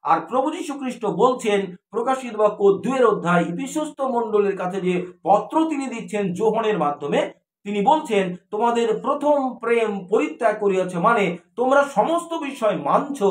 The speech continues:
কিন্তু খ্রিস্টের প্রতি, তার বাক্যের প্রতি প্রেম তোমাদের মৌখিক হয়ে গিয়েছে, আন্তরিক প্রেম তোমাদের নেই, আন্তরিক ভালোবাসা যিশুর প্রতি তোমাদের নেই।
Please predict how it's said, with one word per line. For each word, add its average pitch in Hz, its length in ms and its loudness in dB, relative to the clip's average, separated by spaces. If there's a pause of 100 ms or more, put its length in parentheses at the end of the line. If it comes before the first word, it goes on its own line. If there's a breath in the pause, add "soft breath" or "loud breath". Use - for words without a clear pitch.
(260 loud breath)
কিন্তু 196 340 -2
খ্রিস্টের 320 600 -2
প্রতি, 202 420 -2
তার 180 260 4
বাক্যের 294 460 0
প্রতি 196 460 -4
প্রেম 214 380 0 (180 loud breath)
তোমাদের 196 360 -2
মৌখিক 247 560 0
হয়ে 175 180 0
গিয়েছে, 131 380 -4 (240)
আন্তরিক 247 760 0
প্রেম 214 380 0
তোমাদের 160 500 -2
নেই, 208 300 2 (140)
আন্তরিক 208 680 0
ভালোবাসা 190 680 2 (260)
যিশুর 285 420 -6
প্রতি 196 280 -4
তোমাদের 151 500 -4
নেই। 165 320 -4